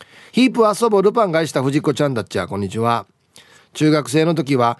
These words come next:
近くに塩せんべい工場があったから、工場で塩せんべい買っていたよ。一銭町屋で買ったら一枚十円が、工場では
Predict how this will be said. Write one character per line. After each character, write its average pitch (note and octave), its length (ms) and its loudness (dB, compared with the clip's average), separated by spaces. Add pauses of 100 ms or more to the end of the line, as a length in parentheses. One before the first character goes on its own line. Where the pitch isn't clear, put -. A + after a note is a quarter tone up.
(180)
近 E3+ 220 -2
く D3+ 80 -2
に E3+ 180 2
塩 E3+ 140 2
せ D3 140 2
ん D3 80 0
べ D3 140 2
い - 20 -2
工 C#3+ 180 0
場 C#3+ 140 2
が D#3+ 80 2
あ - 20 -4
っ - 60 -8
た C3+ 100 -4
か A#2 80 -4
ら、 A#2 180 -2 (240)
工 E3 220 0
場 D#3+ 160 2
で F3+ 160 4
塩 D#3+ 120 2
せ C#3 120 0
ん C#3 80 2
べ F#3 120 2
い - 20 0
買 D#3+ 120 0
っ - 20 -18
て B2+ 140 -4
い G2 60 -6
た F#2+ 80 -8
よ。 G2+ 160 -6 (440)
一 F3 120 0
銭 E3 280 2
町 E3 200 0
屋 F3 80 2
で F#3 80 0
買 F3+ 100 0
っ - 20 -10
た - 140 -4
ら C#3 60 0
一 C#3 200 -2
枚 D#3 180 2
十 A#2+ 200 -2
円 G#2+ 140 -2
が、 A2+ 200 -4 (320)
工 E3+ 220 2
場 F#3+ 180 2
で D3+ 100 0
は A#2 180 -4